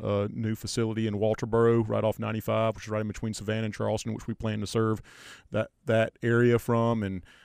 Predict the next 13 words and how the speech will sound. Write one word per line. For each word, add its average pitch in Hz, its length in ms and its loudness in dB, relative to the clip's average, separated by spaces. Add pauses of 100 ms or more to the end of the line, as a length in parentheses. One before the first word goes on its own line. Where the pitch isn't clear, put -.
(160)
uh, 101 280 -2 (360)
just, - 320 -4 (360)
uh, 104 120 -2
see, 101 220 -6
there'll 101 200 -8
be 104 100 -4
southeast 113 880 -2
of 95 100 -8
Nashville, 107 420 -2
Tennessee, 107 380 -2
and 104 100 -2
Eagleville, 101 580 2 (480)
Tennessee. 98 500 -2